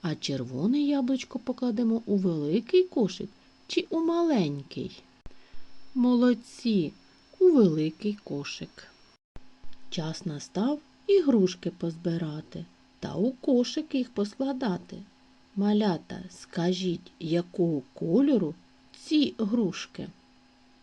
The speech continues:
Так, жовтого. А ця грушка якого кольору? Молодці, зеленого.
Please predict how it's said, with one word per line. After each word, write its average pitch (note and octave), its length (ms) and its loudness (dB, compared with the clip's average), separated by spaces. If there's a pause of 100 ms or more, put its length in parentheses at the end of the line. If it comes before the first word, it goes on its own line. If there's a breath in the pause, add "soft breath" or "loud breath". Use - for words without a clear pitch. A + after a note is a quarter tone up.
(960)
Так, D#3+ 560 -4 (220)
жовтого. A3+ 960 0 (960 soft breath)
А A3+ 220 0
ця C4+ 320 -2
грушка F3+ 600 -2 (100)
якого D4+ 640 4
кольору? D#3 600 -2 (1600)
Молодці, A3 880 0 (220)
зеленого. G3+ 1120 4